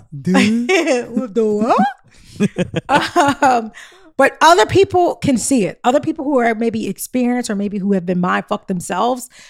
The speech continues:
Speaker 2: they can see a mind fucker from miles away
Speaker 1: Or
Speaker 2: and
Speaker 1: T,
Speaker 2: will
Speaker 1: they're
Speaker 2: give
Speaker 1: just
Speaker 2: you the
Speaker 1: not
Speaker 2: advice
Speaker 1: in
Speaker 2: you
Speaker 1: it.
Speaker 2: need to be. Oh,
Speaker 1: Or
Speaker 2: yeah,
Speaker 1: they're
Speaker 2: you're not
Speaker 1: just,
Speaker 2: in it.
Speaker 1: you're
Speaker 2: That's
Speaker 1: in it.
Speaker 2: true. Yeah, that's
Speaker 1: They're
Speaker 2: true.
Speaker 1: not in it.
Speaker 2: Or if you're in it. Yeah.
Speaker 1: If you're in it, you probably can't see it, but they're not
Speaker 2: Yeah.
Speaker 1: in it,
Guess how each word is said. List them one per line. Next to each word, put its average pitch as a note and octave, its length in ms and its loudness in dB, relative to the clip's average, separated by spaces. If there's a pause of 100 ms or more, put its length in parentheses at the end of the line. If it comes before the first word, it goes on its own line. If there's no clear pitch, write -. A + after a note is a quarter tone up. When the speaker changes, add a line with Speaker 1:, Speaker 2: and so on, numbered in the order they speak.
(160)
Speaker 2:
they B3+ 140 2
can D4+ 160 0
see C4+ 180 0
a A#3+ 60 4
mind A3+ 340 2
fucker G3 280 -2
from F#3 180 2
miles G#3 320 2
away G3+ 600 2 (180)
Speaker 1:
Or - 140 2
Speaker 2:
and G3 80 2
Speaker 1:
T, B3 140 6
Speaker 2:
will A#3 60 8
Speaker 1:
they're G3 100 2
Speaker 2:
give B3 120 4
Speaker 1:
just C4 120 4
Speaker 2:
you B3+ 60 4
the A#3+ 80 4
Speaker 1:
not A3 80 6
Speaker 2:
advice G#3 240 2
Speaker 1:
in E3+ 60 2
Speaker 2:
you - 40 2
Speaker 1:
it. G3+ 40 0
Speaker 2:
need F#3 100 -4
to F3 40 -8
be. E3+ 260 -6 (320)
Oh, D4 100 4
Speaker 1:
Or D4 60 4
Speaker 2:
yeah, D4 160 4
Speaker 1:
they're - 20 2
Speaker 2:
you're A3+ 80 2
not G#3+ 120 4
Speaker 1:
just, G#3 140 0
Speaker 2:
in - 80 -10
it. - 60 -10
Speaker 1:
you're A3 160 2
Speaker 2:
That's B3 140 0
Speaker 1:
in A3+ 120 0
it. A3 100 0
Speaker 2:
true. B3 220 -6 (340)
Yeah, G#3+ 120 -4
that's G#3 100 0
Speaker 1:
They're A3+ 100 2
Speaker 2:
true. A3+ 60 -2
Speaker 1:
not A3 300 0
in A3 140 -2
it. A3+ 40 0
Speaker 2:
Or C4 160 2
if - 240 0
you're D4+ 140 2
in A3 180 -4
it. E3 300 -12 (120)
Yeah. G3+ 160 -10
Speaker 1:
If G#3 140 0
you're C4 140 2
in C4 180 0
it, D4 200 0
you A#3 160 0
probably A#3+ 280 0
can't A#3 320 -4
see F#3 180 -2
it, D#3 100 -2
but E3 180 -6
they're A3 160 0
not A3+ 260 -2
Speaker 2:
Yeah. F3 60 -2
Speaker 1:
in G#3 80 0
it, A#3 180 -4